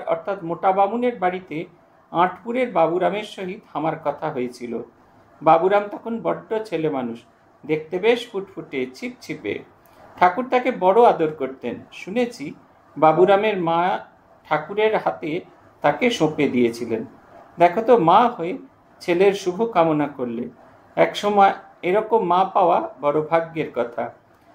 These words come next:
বাবা মা ছেলেকে বলে, "ভগবান লাভ কর, ত্যাগী সন্ন্যাসী হ।" এ সে মা, সে তো মুক্ত মা। সে মা আর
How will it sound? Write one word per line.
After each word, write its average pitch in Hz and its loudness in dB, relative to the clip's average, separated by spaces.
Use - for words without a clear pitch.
বাবা 185 6
মা 240 2
ছেলেকে 208 -6
বলে, 175 -2
"ভগবান 185 2
লাভ 196 2
কর, 208 -2
ত্যাগী 156 -8
সন্ন্যাসী 185 -12
হ।" 147 -6
এ 156 -4
সে 196 -6
মা, 180 0
সে - -10
তো 214 -8
মুক্ত 214 -10
মা। 127 -6
সে 196 0
মা 202 2
আর 165 6